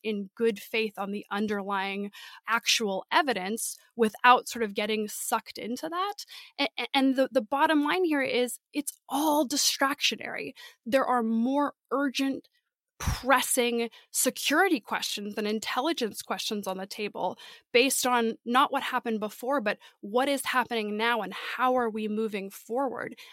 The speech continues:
Are we getting good information about the state of play in other countries? I, I think it's just it, this irresistible sort of rabbit hole of getting sucked down is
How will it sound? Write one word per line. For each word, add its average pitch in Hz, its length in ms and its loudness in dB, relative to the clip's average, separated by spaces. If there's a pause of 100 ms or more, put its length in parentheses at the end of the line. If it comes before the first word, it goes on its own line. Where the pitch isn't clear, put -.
(180)
Are 262 240 6
we 247 160 0
getting 220 320 0
good 208 180 -2
information 208 640 -4
about 190 200 -4
the 202 80 -14
state 214 380 -4
of 208 180 -8
play 202 240 -2
in 196 100 -6
other 190 240 -8
countries? - 720 -6 (480)
I, 208 160 -2
I 240 60 -2
think 277 160 0
it's - 220 0
just - 460 -2
it, 233 180 -8
this 214 280 -4 (100)
irresistible 233 800 -2
sort 208 280 -4
of 190 100 -4
rabbit 190 640 2
hole 185 300 -4
of 196 120 -8
getting 196 300 -6
sucked - 680 -4
down 226 500 0 (400)
is 208 340 0